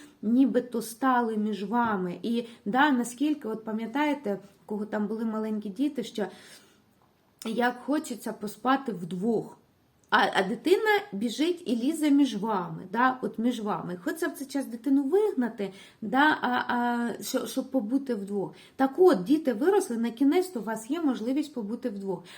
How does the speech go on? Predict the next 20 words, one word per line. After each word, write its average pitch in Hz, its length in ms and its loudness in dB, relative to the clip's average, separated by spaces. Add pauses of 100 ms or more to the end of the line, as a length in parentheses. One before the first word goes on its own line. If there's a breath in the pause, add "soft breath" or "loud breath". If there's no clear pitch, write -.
(120 loud breath)
Але 262 240 2
знову 277 320 2
ж - 140 -12
таки, 202 220 -8
якщо 277 600 -2
за 208 140 -4
багато 226 440 -4
років 226 300 -6
вашого 226 360 -4
материнства 220 640 -4
ви 202 60 -4
втратили 226 540 -6
свої 208 380 -6
стосунки 214 560 -6
з 190 100 -4
чоловіком, 220 640 0 (280 loud breath)
ну 226 80 -2
це 254 120 -4
печальна 254 520 0
історія. 185 460 -10